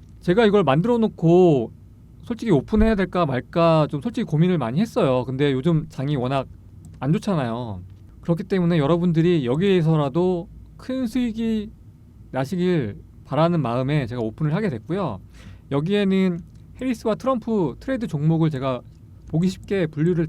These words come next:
다 해놨어요. 그리고 가격, 그리고 얼마, 비중을 어떻게 실어야 되는지에 대해서도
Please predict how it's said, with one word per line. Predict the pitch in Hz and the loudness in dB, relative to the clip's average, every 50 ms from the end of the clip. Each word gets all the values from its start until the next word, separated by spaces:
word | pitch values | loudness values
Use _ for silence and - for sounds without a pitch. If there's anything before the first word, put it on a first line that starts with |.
| 156 - | -4 -10
다 | - 110 113 | -14 -8 -4
해놨어요. | 143 208 240 233 214 - - 120 104 107 107 104 104 - - - - - - - - - - | -4 -2 -2 -2 -4 -4 -6 -6 -6 -6 -8 -8 -12 -16 -20 -20 -20 -20 -20 -20 -20 -18 -14
그리고 | - 135 131 135 131 165 185 202 196 185 - - | -8 -4 -4 -2 0 2 2 2 2 0 -4 -10
가격, | - - 151 143 127 156 147 113 85 - - - - - - - - - - - - - - | -8 -4 -4 -2 0 2 0 0 -2 -6 -14 -20 -20 -20 -20 -20 -20 -20 -20 -20 -20 -14 -8
그리고 | - 147 151 160 139 | -4 0 2 2 2
얼마, | 120 139 156 160 156 139 113 101 107 - - - - - - - - - - - - - - | 2 2 4 4 4 2 0 -2 -8 -12 -18 -20 -20 -20 -20 -20 -20 -20 -20 -20 -20 -14 -6
비중을 | - 165 170 156 196 190 190 185 170 | -2 0 0 2 2 2 2 2 2
어떻게 | 135 127 - - 160 156 - 175 165 | 0 0 -4 -8 -16 -10 -6 -4 -4
실어야 | 156 - 226 226 226 175 | -4 -2 -2 -2 0 0
되는지에 | 147 139 143 151 147 139 147 139 | -2 -2 -2 -2 -2 -2 -2 -2
대해서도 | 120 131 127 123 117 165 180 190 196 202 | -2 -4 -6 -4 -4 -4 -4 -2 -4 -6